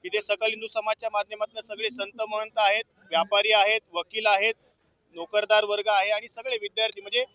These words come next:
सकल हिंदू समाज आज इथे आंदोलनासाठी. आणि आमची सगळ्यांची एकच मागणी आहे की आज बांगलादेशमधल्या हिंदू स्त्री असेल, हिंदू असतील, निरपराध आहेत, पण त्यांना कुठल्याही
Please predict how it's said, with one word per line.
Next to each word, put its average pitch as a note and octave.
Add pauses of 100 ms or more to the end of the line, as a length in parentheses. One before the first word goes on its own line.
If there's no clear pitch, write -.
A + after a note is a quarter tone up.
(180)
सकल D4
हिंदू C#4
समाज B3
आज B3+
इथे A#3+
आंदोलनासाठी. A#3
आणि A#3
आमची G#3+
सगळ्यांची B3
एकच C#4+
मागणी B3
आहे E3+ (520)
की A#3+
आज A3+
बांगलादेशमधल्या A#3+
हिंदू A3
स्त्री A#3
असेल, A#3 (560)
हिंदू G#3
असतील, A3+
निरपराध A#3+
आहेत, A#3 (420)
पण A#3
त्यांना A#3+
कुठल्याही B3+